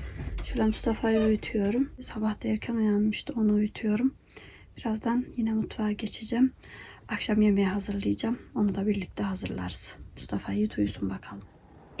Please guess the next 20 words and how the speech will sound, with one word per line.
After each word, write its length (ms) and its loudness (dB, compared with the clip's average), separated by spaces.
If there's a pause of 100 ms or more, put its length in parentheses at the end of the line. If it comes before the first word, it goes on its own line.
(380)
Evet, 380 4
Mustafa'yı 600 4
uyuttum. 580 12 (1000)
Benim 240 8
işler 380 6
biter 300 4
mi 180 8
bitmez. 380 6
Şu 180 -4
evin 280 8
haline 460 6
bir 140 4
bakın 320 2
arkadaşlar. 840 0
Gerçekten 600 8
var 40 10
ya, 180 10 (680)
şu 180 4
yeni 300 10
eve 220 8